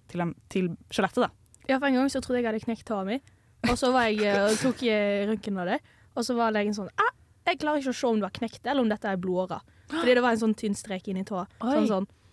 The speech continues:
Speaker 2: Ja, så vi satser på at den ikke er knekt.
Speaker 3: Så
Speaker 2: Og så bare
Speaker 3: spennende.
Speaker 2: gikk, må det gå.
Speaker 1: Ja, da må bare det gå, rett og slett.
Speaker 3: Er det noe mer å melde om hvordan, eh, skjelettet er bygd opp, eller, Mari?
Speaker 1: Altså, det er jo veldig mange som,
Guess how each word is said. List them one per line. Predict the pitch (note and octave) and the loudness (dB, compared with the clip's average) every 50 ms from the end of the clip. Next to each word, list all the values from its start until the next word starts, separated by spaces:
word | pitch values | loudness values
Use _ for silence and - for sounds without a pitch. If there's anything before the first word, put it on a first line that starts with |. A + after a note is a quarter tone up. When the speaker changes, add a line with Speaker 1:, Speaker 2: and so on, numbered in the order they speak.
| - - - | -16 -8 -4
Speaker 2:
Ja, | - - - | -4 -4 -4
så | - - C#4+ | -2 0 2
vi | C#4 C4+ | 2 2
satser | C#4+ C4 - A#3 | 2 -2 -2 -2
på | A#3 | -2
at | G#3 | -2
den | - G#3 | -2 -2
ikke | G3 G3+ - - | -4 -4 -6 -8
er | F#3+ | -10
knekt. | - - - - - - - | -10 -12 -18 -20 -20 -16 -10
Speaker 3:
Så | - C4+ | -6 -4
Speaker 2:
Og | A#3+ | 0
så | B3 A#3+ | 2 4
bare | C#4 C4+ A3 A3 | 6 6 6 6
Speaker 3:
spennende. | A3 G#3+ G3+ | 6 4 4
Speaker 2:
gikk, | G3+ G#3 - - | 2 0 -4 -6
må | - G#3+ | -8 -6
det | G3 F#3 F3+ | -6 -6 -8
gå. | - - - - - - - - C#5+ | -10 -12 -16 -20 -20 -8 0 2 4
Speaker 1:
Ja, | A4 - - - - - | 4 2 0 -6 -4 0
da | G4+ E4+ | 4 6
må | A#3+ A3+ G#3 F#3+ | 6 6 6 4
bare | F#3 F#3 F3 E3 | 2 2 2 2
det | E3+ D#3 E3+ | 0 0 -2
gå, | F3 - - - - G#4 A4+ - | -2 -6 -6 -6 -6 -4 -4 -4
rett | G#3 G3 - | -6 -6 -4
og | G3+ G3 | -4 -4
slett. | F#3+ A3+ - _ - | -4 -6 -6 _ -2
Speaker 3:
Er | A3 A#3 | 2 2
det | A#3+ | 4
noe | C4+ | 6
mer | B3+ A#3+ G#3 G3+ G#3+ | 6 6 4 4 4
å | B3+ B3+ B3+ B3 | 2 2 2 4
melde | B3+ B3+ A#3 G3 F3 F#3 | 4 4 4 2 2 2
om | G3 G3 | 2 2
hvordan, | F#3+ F#3 F#3+ F#3+ F#3+ G3 | 2 2 2 2 2 0
eh, | G3 G3 G3 G3 F#3+ F#3+ F#3+ G3 G3+ G3+ G3 F#3 | 0 0 0 0 0 0 0 -2 -2 -2 -2 -2
skjelettet | F3+ - - F#3+ E3+ - | -2 -2 -2 -4 -2 -2
er | G3 | -2
bygd | F3+ G3+ F3 E3+ | 0 0 0 -2
opp, | E3 - | -2 0
eller, | A#3 C4+ | 0 2
Mari? | C#4 C#4 C4+ C4 - - - - - | 2 2 0 0 -2 -6 -18 -8 -2
Speaker 1:
Altså, | - A#3 G#3 G3 | 0 0 0 0
det | F#3+ G#3 | 0 2
er | A#3 A3+ | 2 4
jo | A3+ | 4
veldig | A3+ A#3 A#3 A3+ G#3+ | 4 4 4 4 4
mange | A3+ A#3 A3 G#3+ | 4 4 2 2
som, | - G#3 G3+ G3 G3 F#3 - | 2 0 0 0 -2 -4 -6